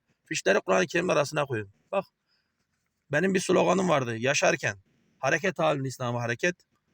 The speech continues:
Artık dua ve beddua etmiyorum. Beddua etmiyorum. Fişleri Kur'an'ın arasına koyuyorum. "Ya Rabbi sen görüyorsun. Eğer bir haksızlık, hukuksuzluk varsa yapanları sana havale ediyorum." deyip Kur'an'ın arasına koyuyorum. Rabbim cümlemizi affetsin.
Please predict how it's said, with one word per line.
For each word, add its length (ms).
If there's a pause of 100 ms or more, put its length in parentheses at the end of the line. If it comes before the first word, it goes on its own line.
(120)
Artık 400
dua 340
ve 0
beddua 400
etmiyorum. 420 (420)
Beddua 320
etmiyorum. 460
Fişleri 360
Kur'an'ın 240
arasına 340
koyuyorum. 240 (360)
"Ya 180
Rabbi 140
sen 220
görüyorsun. 380
Eğer 240
bir 40
haksızlık, 260
hukuksuzluk 300
varsa 340
yapanları 520
sana 240
havale 240
ediyorum." 220
deyip 200 (360)
Kur'an'ın 240
arasına 380
koyuyorum. 340 (540)
Rabbim 320
cümlemizi 440
affetsin. 520